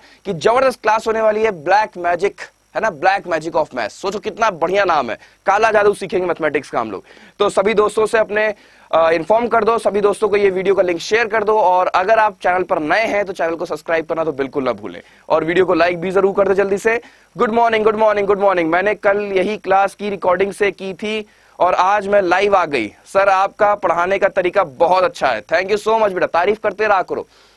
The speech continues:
तारीफ करने से समझ लो, तारीफ भी हमारे लिए खुराक है। हम खाना ना खाएं, हम तारीफ सुन लें, हम उसी से पूरा भरपूर हो जाते हैं, है ना? हम पाँच छह घंटे लगातार पढ़ा सकते हैं अगर आप लोग ऐसे ही तारीफ करते चलो तो। चलिए, बहुत अच्छी बात। तो very nice, बहुत अच्छे।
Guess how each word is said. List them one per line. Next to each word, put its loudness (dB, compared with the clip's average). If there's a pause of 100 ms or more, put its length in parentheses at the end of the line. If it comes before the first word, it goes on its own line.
(140)
तारीफ 0
करने -2
से -2
समझ -2
लो, 2
तारीफ 0
भी -2
हमारे 2
लिए 0
खुराक 0
है। -8 (340)
हम -2
खाना 0
ना 2
खाएं, -2
हम -2
तारीफ 0
सुन -2
लें, 0
हम -2
उसी -6
से 0
पूरा -2
भरपूर -2
हो 4
जाते -2
हैं, -12
है -2
ना? 0 (180)
हम -2
पाँच -4
छह 0
घंटे -2
लगातार 0
पढ़ा -2
सकते -8
हैं 2
अगर 0
आप -2
लोग -2
ऐसे -2
ही -4
तारीफ -2
करते -8
चलो -4
तो। -12 (560)
चलिए, 2
बहुत 2
अच्छी -4
बात। 2
तो 2 (1000)
very 2
nice, -2
बहुत 2
अच्छे। -6